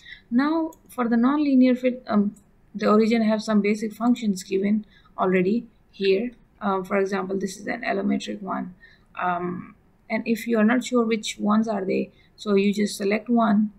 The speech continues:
and then you can actually see the formula that which one is this. So this is in general called power law as well,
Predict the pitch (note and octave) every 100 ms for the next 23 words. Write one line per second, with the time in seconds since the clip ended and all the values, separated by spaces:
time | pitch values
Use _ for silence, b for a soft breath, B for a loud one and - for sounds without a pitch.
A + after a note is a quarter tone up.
0 | - G3 G3 G3 F#3+ G3 - F#3+ - F#3
1 | F#3+ A3 G3+ - - G3 G3 F3+ - -
2 | - G#3 - F#3 F#3 F3+ - - - b
3 | b b - F#3+ F#3+ - A3 G#3 G#3+ G#3
4 | G#3 G#3 G3+ G#3 G#3+ G3+ G3 - - F#3+
5 | F#3+ G3 G3 F3+ - G3+ G3 G#3+ A#3+ A3+